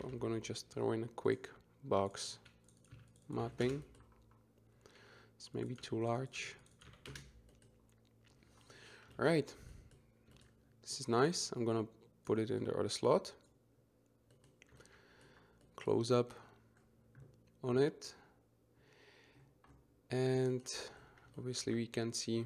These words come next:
much just yet, so let's just temporarily turn off the reflection.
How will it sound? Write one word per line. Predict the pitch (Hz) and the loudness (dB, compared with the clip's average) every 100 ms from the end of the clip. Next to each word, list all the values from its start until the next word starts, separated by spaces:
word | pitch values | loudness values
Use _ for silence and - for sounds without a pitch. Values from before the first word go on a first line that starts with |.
| 113 | -4
much | 113 113 - | -2 -2 -4
just | - 110 107 - | -4 -2 -2 -2
yet, | 107 | -2
so | - - 117 | -2 -2 -2
let's | 113 110 110 | 0 -2 -4
just | - 107 - - | -4 -4 -6 -6
temporarily | - 110 - 117 113 110 110 - - - | -2 -2 0 2 2 0 -2 -14 -20 -10
turn | - 117 | -4 -2
off | 110 - | -2 -4
the | - | -6
reflection. | 107 - 120 - 147 156 | -6 -2 -2 4 4 2